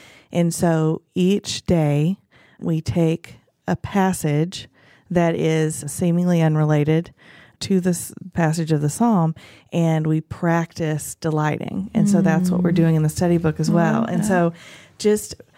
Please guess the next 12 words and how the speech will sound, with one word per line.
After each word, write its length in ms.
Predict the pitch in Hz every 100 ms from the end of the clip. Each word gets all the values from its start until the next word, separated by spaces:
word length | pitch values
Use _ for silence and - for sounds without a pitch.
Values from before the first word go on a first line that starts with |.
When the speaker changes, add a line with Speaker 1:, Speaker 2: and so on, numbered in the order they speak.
| _ -
Speaker 1:
as 140 | 190
an 80 | 220
example 540 | 214 202 220 240 254
of 80 | 220
the 100 | 190
way 200 | 170 160
that 100 | 156
God 220 | - 156
is 100 | 156
so 140 | - 160
specifically 960 | - - - 165 160 - 156 147 151 _ _ _ _
kind, 580 | - 147 131 135 151 -